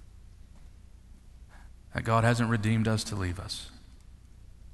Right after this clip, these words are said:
but he has us, and he's shaping us. He's keeping us.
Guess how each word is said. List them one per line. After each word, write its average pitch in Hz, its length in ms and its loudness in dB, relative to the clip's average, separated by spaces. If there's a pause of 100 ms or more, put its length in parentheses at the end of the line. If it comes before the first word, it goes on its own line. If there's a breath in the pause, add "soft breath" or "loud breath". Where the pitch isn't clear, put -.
(600 loud breath)
but 104 100 4
he 113 100 6
has 107 300 6
us, - 320 -8 (240)
and 98 100 -2
he's 98 80 0
shaping 101 420 0
us. - 360 -8
He's 110 120 2
keeping 92 400 -2
us. - 280 -8